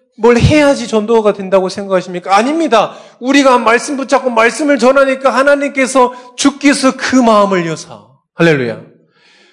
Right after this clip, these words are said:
우리가 말씀을 전달할 때 하나님께서 성령이 역사한다는 겁니다. 전도 어떻게 해요? 우리의 행위로 전도하는 게 아닙니다.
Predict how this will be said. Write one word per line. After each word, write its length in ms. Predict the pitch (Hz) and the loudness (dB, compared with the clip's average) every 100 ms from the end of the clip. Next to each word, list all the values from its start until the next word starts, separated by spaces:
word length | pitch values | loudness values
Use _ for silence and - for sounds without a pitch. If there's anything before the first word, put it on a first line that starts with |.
| _ | _
우리가 680 | 226 262 269 269 262 262 - - _ _ _ | 0 2 4 4 4 0 -8 -20 _ _ _
말씀을 680 | - 180 185 226 302 285 285 | -4 0 2 0 0 2 2
전달할 480 | 254 269 269 269 262 | 2 2 4 4 4
때 60 | 262 | 2
하나님께서 580 | 226 277 285 285 285 | 0 0 0 -2 -6
성령이 560 | 220 - 311 359 349 269 | -6 -2 2 4 4 4
역사한다는 640 | 220 - 208 196 180 156 127 | 0 0 -8 -8 -8 -10 -12
겁니다. 560 | 113 110 120 117 156 _ _ _ _ | -20 -20 -20 -20 -20 _ _ _ _
전도 300 | - 214 233 | -2 -2 2
어떻게 380 | 240 254 254 226 | 0 0 -4 0
해요? 360 | 214 294 415 - _ _ _ _ _ _ _ _ _ _ _ _ _ _ _ _ 180 | 0 0 -4 -20 _ _ _ _ _ _ _ _ _ _ _ _ _ _ _ _ -12
우리의 300 | 208 247 214 | -2 0 0
행위로 420 | 247 320 311 285 | 0 0 2 0
전도하는 420 | 202 180 202 233 | -2 -2 -2 -2
게 100 | 226 | -8
아닙니다. 560 | 131 151 180 123 107 | -10 -12 -16 -16 -16